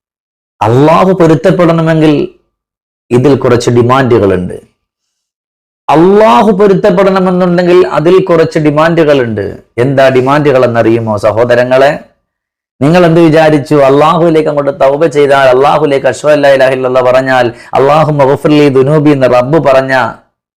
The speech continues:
അല്ലാഹു നമുക്ക് മാപ്പ് തരുമെന്നാണോ വിചാരിച്ചത്? അല്ല. അല്ലാഹു മാപ്പ് തരണം. അല്ലാഹു ഇനി എത്ര പരിശുദ്ധമായ റമദാൻ ആണെങ്കിൽ പോലും അല്ലാഹു സുബ്ഹാനഹു വ തആല നിങ്ങൾക്ക് മഗ്ഫിറത്ത് തരണോ? നിങ്ങൾ ആരെ പറ്റിയെങ്കിലും കുറ്റം പറഞ്ഞിട്ടുണ്ടെങ്കിൽ,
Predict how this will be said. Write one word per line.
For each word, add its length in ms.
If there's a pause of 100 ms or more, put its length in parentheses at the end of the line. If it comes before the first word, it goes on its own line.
(120)
അല്ലാഹു 400
നമുക്ക് 220
മാപ്പ് 340
തരുമെന്നാണോ 480
വിചാരിച്ചത്? 640
അല്ല. 480 (920)
അല്ലാഹു 540
മാപ്പ് 420
തരണം. 400
അല്ലാഹു 400
ഇനി 220
എത്ര 300
പരിശുദ്ധമായ 920
റമദാൻ 420
ആണെങ്കിൽ 400
പോലും 420 (280)
അല്ലാഹു 420
സുബ്ഹാനഹു 580
വ 180
തആല 260
നിങ്ങൾക്ക് 500
മഗ്ഫിറത്ത് 840
തരണോ? 560 (680)
നിങ്ങൾ 340
ആരെ 260
പറ്റിയെങ്കിലും 680
കുറ്റം 400
പറഞ്ഞിട്ടുണ്ടെങ്കിൽ, 840